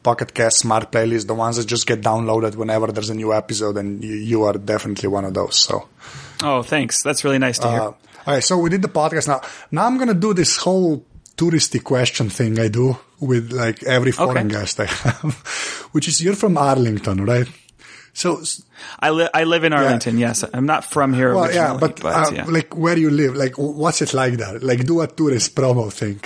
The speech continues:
Speaker 1: I don't, I never know how to phrase this question. <laughs> I just want people
Speaker 2: Yeah.
Speaker 1: to get a
Speaker 2: Just try to paint, try to paint a picture of
Speaker 1: Yeah, basically.
Speaker 2: Arlington.
Speaker 1: Yeah.
Speaker 2: So Arlington is a suburb of Boston.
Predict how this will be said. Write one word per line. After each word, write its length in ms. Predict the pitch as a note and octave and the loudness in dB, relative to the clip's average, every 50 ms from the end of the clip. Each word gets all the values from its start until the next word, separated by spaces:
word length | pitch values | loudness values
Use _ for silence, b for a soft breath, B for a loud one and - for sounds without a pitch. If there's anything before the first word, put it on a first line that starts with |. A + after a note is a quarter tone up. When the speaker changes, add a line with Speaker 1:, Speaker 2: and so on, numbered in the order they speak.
| - - | -6 -2
Speaker 1:
I 140 | D3+ E3 E3 | 0 0 2
don't, 180 | F3+ F#3 D3+ | 2 0 0
I 100 | D3 D#3 D3 | 0 0 0
never 280 | D3+ D#3+ E3 D3+ D3+ | 2 2 2 2 2
know 160 | D3 D3 C#3 | 0 0 0
how 120 | B2+ C3 B2+ | -2 -4 -4
to 120 | B2+ B2+ | -6 -6
phrase 280 | - - - B2 B2 A#2+ | -4 0 0 0 0 0
this 140 | A#2 A#2+ - | -2 -4 -4
question. 440 | - - B2 A#2 G#2+ - - - F#2+ - - | -2 -2 -2 -2 -2 -4 -6 -8 -8 -10 -8
<laughs> 80 | - | -4
I 100 | - E3+ | -2 -2
just 280 | - - - - - - | -2 -2 -2 -2 0 0
want 220 | D#3+ D3+ D3+ - | 2 2 0 0
people 360 | - - - - - - - E3 | -2 -6 -10 -10 -8 -6 -2 0
Speaker 2:
Yeah. 300 | F#3 F#3 E3+ D#3+ C#3 B2+ | 0 2 2 2 2 0
Speaker 1:
to 80 | D3+ | 0
get 160 | C#3+ D#3+ D#3+ | 0 0 0
a 140 | D#3+ D3 C3 | 0 0 -2
Speaker 2:
Just 240 | A#2+ - G3 F#3 - | 0 0 0 0 2
try 100 | A3+ G#3 | 2 0
to 100 | F#3+ F#3 | 0 0
paint, 320 | F#3+ - G3 G3+ G3 - | 0 0 0 0 0 -2
try 160 | - - G3+ G3+ | -2 0 0 0
to 100 | G3 F#3+ | 0 0
paint 280 | - - F#3+ F#3 F#3 | 0 0 0 2 2
a 60 | F#3 | 0
picture 480 | E3 - E3+ E3 - - - B2+ B2 - | 0 0 -2 -2 0 0 0 0 0 0
of 220 | - C3 B2+ B2 - | 0 0 2 2 2
Speaker 1:
Yeah, 220 | D#3+ C#3+ A#2 G2+ - - C#3+ | 2 2 0 -2 -6 -6 -4
basically. 500 | C3 C#3+ C3+ - - A#2 - A2+ G2+ F#2 - _ _ - | -2 0 0 0 -2 -6 -8 -8 -10 -10 -12 _ _ -2
Speaker 2:
Arlington. 560 | - A2 C3 B2+ A#2+ A2+ - - - - - B | 0 2 4 4 4 2 2 0 -4 -8 -8 B
Speaker 1:
Yeah. 80 | B B B B B B B B B B B B | B B B B B B B B B B B B
Speaker 2:
So 280 | - - - - F3 D#3 | -4 -2 0 0 2 2
Arlington 480 | D3 E3+ G#3 A3+ A3 G3 - G3 F#3+ F3 | 2 2 2 0 0 0 0 0 2 2
is 160 | E3+ D#3+ D3 | 2 2 2
a 100 | D3 C3 | 0 0
suburb 640 | - - - - D#3 D#3 D3 C#3 B2+ B2 A#2+ A#2+ - - _ | 0 0 0 0 -2 -2 0 0 0 0 0 -2 -4 -8 _
of 420 | - - B2 B2 A#2+ A#2+ A#2 A2+ A#2+ - | 0 2 2 4 2 2 0 -2 -6 -6
Boston. 640 | A2+ A#2+ A#2+ A#2+ B2 B2 - - - - - - C3+ | -2 0 2 2 2 2 0 -2 -4 -4 -6 -6 -10